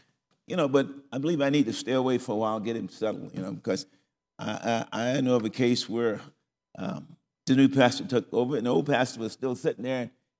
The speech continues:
and he hadn't really give up on the pastorate yet, and he's still trying to work this thing. So I'm like, "I don't wanna do that." So anyway, so I appreciate being here. I'll be doing, um,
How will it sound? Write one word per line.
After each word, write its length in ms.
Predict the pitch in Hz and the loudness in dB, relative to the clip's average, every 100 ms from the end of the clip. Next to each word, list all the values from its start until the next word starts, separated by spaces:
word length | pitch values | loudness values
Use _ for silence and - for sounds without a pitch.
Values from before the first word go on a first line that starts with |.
| _ - | _ -10
and 220 | 101 110 | -4 0
he 120 | 165 | 2
hadn't 380 | 262 175 151 - _ _ _ _ | 4 2 -2 -10 _ _ _ _
really 280 | 117 165 175 | 4 6 6
give 220 | 147 170 | 6 10
up 180 | 208 254 | 10 10
on 140 | 165 143 | 6 4
the 80 | |
pastorate 420 | 131 147 127 120 120 | 8 10 10 4 4
yet, 200 | 131 120 | 4 4
and 80 | |
he's 160 | 147 - | 0 -2
still 180 | 175 170 | -2 -2
trying 300 | 180 165 151 | -2 -4 0
to 200 | 135 131 - | -2 -2 0
work 280 | 202 262 | 2 4
this 180 | 143 - | 2 0
thing. 220 | 120 127 | 0 -2
So 140 | 120 120 | -2 -2
I'm 100 | 139 | 0
like, 160 | 135 - - _ _ _ - | 0 -2 -8 _ _ _ -12
"I 120 | 95 | -2
don't 100 | 131 | 2
wanna 180 | 170 170 | 4 4
do 140 | 170 180 | 6 12
that." 500 | 175 131 - - - | 12 12 6 -12 -4
So 320 | 110 107 - _ _ - - 190 | 0 0 -4 _ _ -20 -2 4
anyway, 320 | 170 123 113 - - _ _ _ - - - | 6 6 4 -4 -20 _ _ _ -20 -20 -8
so 140 | - | 2
I 80 | 127 | 2
appreciate 600 | - 123 - 120 120 - _ 101 | 2 0 2 0 0 -6 _ 0
being 240 | 123 120 | 2 4
here. 240 | 120 131 131 - _ _ | 2 2 -2 -16 _ _
I'll 140 | - 147 | 2 4
be 160 | 151 | 6
doing, 400 | 143 147 135 131 | 6 6 4 4
um, 360 | 131 120 117 | 4 2 -2